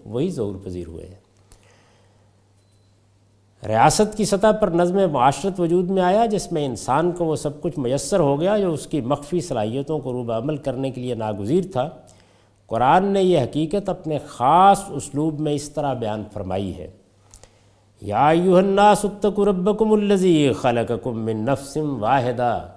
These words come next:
وخلق منها زوجها وبث منہما رجالاً کثیرا ونساء واتقوا اللہ الذی تساءلون بہ والارحام ان اللہ کان علیکم رقیبا۔"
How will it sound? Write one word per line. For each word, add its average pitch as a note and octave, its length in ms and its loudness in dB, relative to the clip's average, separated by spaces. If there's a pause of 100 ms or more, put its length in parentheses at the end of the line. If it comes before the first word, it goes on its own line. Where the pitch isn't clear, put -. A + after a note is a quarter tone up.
(640)
وخلق D3 580 -2
منها F#3+ 520 6
زوجها F#3+ 680 8
وبث D3 460 2
منہما C#3 580 2
رجالاً C3+ 500 4 (220)
کثیرا C#3 420 0
ونساء A#2 840 0 (880)
واتقوا C#3 840 -4
اللہ C#3 220 -4
الذی B2 680 0
تساءلون B2 840 -2
بہ A2 540 -2
والارحام G2+ 1000 -4 (720)
ان A#2 260 -10
اللہ G2+ 540 -4 (120)
کان G#2 260 -6
علیکم F2+ 760 -6
رقیبا۔" A2+ 760 -2